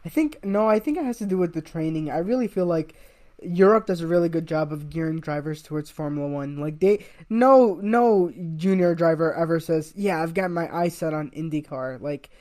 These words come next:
whereas in America, they may actually think that, and they'll think, "Oh, Formula One, yeah, if all the stars align, maybe I can do that." But, like, we have, you know, Pato O'Ward, he's a really good driver, but his chances of getting to Formula One are almost nothing.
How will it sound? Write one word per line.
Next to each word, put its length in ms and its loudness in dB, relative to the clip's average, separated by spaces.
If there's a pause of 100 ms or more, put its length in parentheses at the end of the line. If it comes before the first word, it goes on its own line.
(180)
whereas 240 8
in 120 4
America, 520 2
they 140 -2
may 160 -2
actually 380 -6
think 260 -10
that, 240 -10
and 160 -8
they'll 100 0
think, 240 -6
"Oh, 140 -2
Formula 340 -2
One, 240 -2
yeah, 300 -2 (320)
if 120 -8
all 200 4
the 100 -2
stars 360 -2
align, 440 -6
maybe 220 -2
I 40 -2
can 220 -10
do 140 -4
that." 260 -6 (400)
But, 220 -6
like, 260 -6
we 140 -6
have, 220 0 (300)
you 140 -8
know, 140 -2
Pato 320 0
O'Ward, 420 0
he's 220 -10
a 80 -4
really 240 -2
good 160 -6
driver, 420 -4 (480)
but 220 -6 (380)
his 200 -2
chances 320 -6
of 120 -6
getting 260 -4
to 40 -20
Formula 320 -6
One 140 -4
are 220 -6
almost 300 -12
nothing. 380 -6